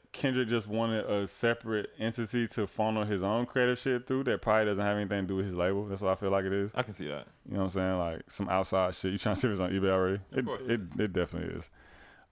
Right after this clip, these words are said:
Speaker 1: Uh, but other people are, like, you were speculating that this is really just an album rollout.
Speaker 2: Yeah,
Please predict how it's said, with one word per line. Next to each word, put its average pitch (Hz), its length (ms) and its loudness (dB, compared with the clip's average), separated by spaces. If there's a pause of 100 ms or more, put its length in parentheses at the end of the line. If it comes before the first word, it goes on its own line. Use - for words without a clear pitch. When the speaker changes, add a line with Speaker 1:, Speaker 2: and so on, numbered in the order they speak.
Speaker 1:
Uh, 107 360 6 (140)
but 113 480 6
other 147 240 6
people 127 420 4
are, 98 300 4
like, 95 240 4
you 123 300 4
were 127 100 4
speculating 98 640 2
that 92 180 2
this 110 180 2
is 98 100 -2
really 98 260 2
just 87 160 0
an 82 80 0
album 95 240 2
rollout. 82 300 -8 (360)
Speaker 2:
Yeah, 123 120 0